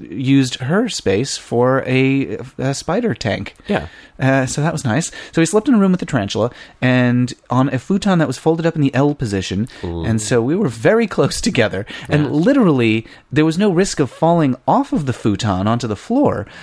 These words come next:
Speaker 1: because there was only enough room for the futon to be pressed up against the, I think it was a bookcase or a wall or a
Speaker 2: Some
Speaker 1: desk or
Speaker 2: surface
Speaker 1: something.
Speaker 2: there, yeah.
Speaker 1: Yeah. So, I mean, you could, you walked into the room and you crawled onto the futon, and that was, that was the space we had.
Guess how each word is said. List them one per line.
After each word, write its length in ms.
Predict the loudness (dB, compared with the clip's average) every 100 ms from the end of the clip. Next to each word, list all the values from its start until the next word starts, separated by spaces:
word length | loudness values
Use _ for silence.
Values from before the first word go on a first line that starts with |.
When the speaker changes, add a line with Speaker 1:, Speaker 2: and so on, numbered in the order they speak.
| -8 -6
Speaker 1:
because 580 | -2 2 4 4 -2 -12 -20 -20 -20 _ _ -2
there 140 | 0
was 140 | 2 2
only 220 | 4 4
enough 220 | 4 2 2
room 220 | 4 2
for 160 | 0
the 120 | 0 0
futon 500 | -2 0 2 2 0
to 100 | 0
be 140 | 0
pressed 320 | 0 -2 -2 -4
up 200 | -4 -4
against 680 | -4 0 0 0 -6 -10 -12 -2
the, 540 | 2 4 4 2 -2
I 40 | -4
think 120 | -2
it 60 |
was 100 | 0
a 60 | -2
bookcase 680 | -2 -6 -4 -2 0 0 0
or 80 |
a 80 | -2
wall 380 | 0 2 2 2
or 60 | 0
a 40 |
Speaker 2:
Some 180 | 0 -2
Speaker 1:
desk 200 | -2 -2
or 60 | -2
Speaker 2:
surface 40 |
Speaker 1:
something. 260 | -2 -2 0
Speaker 2:
there, 180 | 0 0
yeah. 220 | -2 0
Speaker 1:
Yeah. 300 | 0 0 -2
So, 240 | 0 0 2
I 60 |
mean, 180 | 0 2
you 140 | 0
could, 180 | 0 -2
you 160 | 0 0
walked 320 | 2 2 0
into 140 | -4
the 80 | -2
room 340 | 2 2 2 -2 -8 -6 0
and 100 | 0
you 80 |
crawled 340 | 0 0 0 0
onto 200 | -2 -2
the 80 | -2
futon, 460 | 0 0 0 0
and 160 | 2 2
that 160 | 0 -2
was, 260 | -6 -6
that 140 | -4 0
was 140 | 0
the 60 | -2
space 360 | -2 -4 -4
we 120 | -4 -2
had. 300 | -2 -4